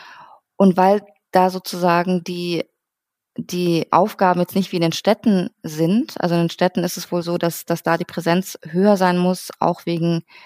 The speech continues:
sieht man jetzt auch wieder Protestpotenzial irgendwie da. Das ist eine kompliziertere Infrastruktur,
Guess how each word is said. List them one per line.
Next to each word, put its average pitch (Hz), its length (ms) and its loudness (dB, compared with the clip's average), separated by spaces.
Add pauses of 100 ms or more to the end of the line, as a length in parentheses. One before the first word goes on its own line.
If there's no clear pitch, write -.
(420)
sieht 170 260 -8
man 180 120 4
jetzt 165 300 0
auch - 320 0
wieder 160 400 -2
Protestpotenzial 156 1120 -2
irgendwie 151 280 -6
da. 151 300 0
Das 165 140 -4
ist 170 80 -10
eine 180 80 -6
kompliziertere 165 1080 0 (640)
Infrastruktur, 156 1080 0